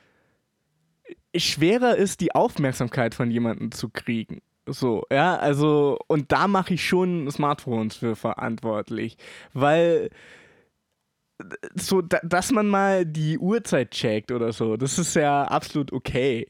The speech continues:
ja, aber es ist schon oft so, dass einfach, äh, so du deine, äh, oder wie sag ich das so,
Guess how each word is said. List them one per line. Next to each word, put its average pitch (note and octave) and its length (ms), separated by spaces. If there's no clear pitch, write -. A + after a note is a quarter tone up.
ja, C3 320
aber D3+ 500
es D#3 220
ist G#3+ 160
schon D4+ 200
oft C#4+ 260
so, A#3 120
dass A3+ 200
einfach, G#3 480
äh, C#3+ 640
so F#3+ 300
du F#3+ 680
deine, F3 320
äh, D3+ 260
oder D3 240
wie A#2+ 180
sag C3+ 240
ich C3 60
das - 260
so, A#2 180